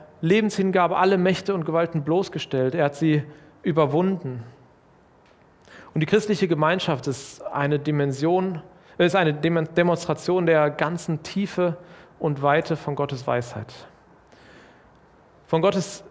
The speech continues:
Weite und Weisheit gegenüber allen Machtsystemen, die vordergründig in dieser Welt das Sagen haben. Konfrontationen bleiben da nicht aus. Doch wir dürfen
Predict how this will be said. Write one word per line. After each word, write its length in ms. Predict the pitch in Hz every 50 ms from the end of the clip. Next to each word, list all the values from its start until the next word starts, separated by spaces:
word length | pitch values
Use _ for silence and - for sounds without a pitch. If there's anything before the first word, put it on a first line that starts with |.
| - - _ _ _
Weite 680 | - 156 - - 165 175 208 220 208 - 208 202 202 202
und 680 | - - - 175 160 156 151 147 - - - - - - _ _ _ _ _ _ _ _
Weisheit 880 | - 147 156 170 202 196 - - 175 175 175 175 170 - - - - - - _ _ _ _ _ _ -
gegenüber 340 | - 175 170 185 165 170 175
allen 220 | 175 175 175 170
Machtsystemen, 960 | 165 175 165 - - - 156 139 - - - - 127 127 123 120 120 113 113 110 - -
die 220 | - 147 143 139 135
vordergründig 600 | 139 - 185 196 190 180 147 165 165 160 156 143
in 80 | 170 156
dieser 200 | 143 151 147 135
Welt 160 | 147 143 -
das 120 | 147 131 -
Sagen 320 | 151 151 147 131 123 117
haben. 320 | 113 110 117 - 120 123 123 117 - - _ _ _ _ _ - - - - - - - - - - - - - - - - _ _ _ _ _ _ _ _ _ _ _ _ _ _ _ _ _ _ -
Konfrontationen 760 | - 196 196 190 208 196 175 180 175 - - 190 196 196 190
bleiben 220 | 180 180 180 175 165
da 120 | 165 160
nicht 220 | 160 160 151 -
aus. 520 | - 160 147 113 113 113 - - - - - - - _ _ -
Doch 360 | 160 156 147 - - - - - -
wir 80 | 165
dürfen 680 | 147 139 165 170 165 - 175 165 160 160 160 156 160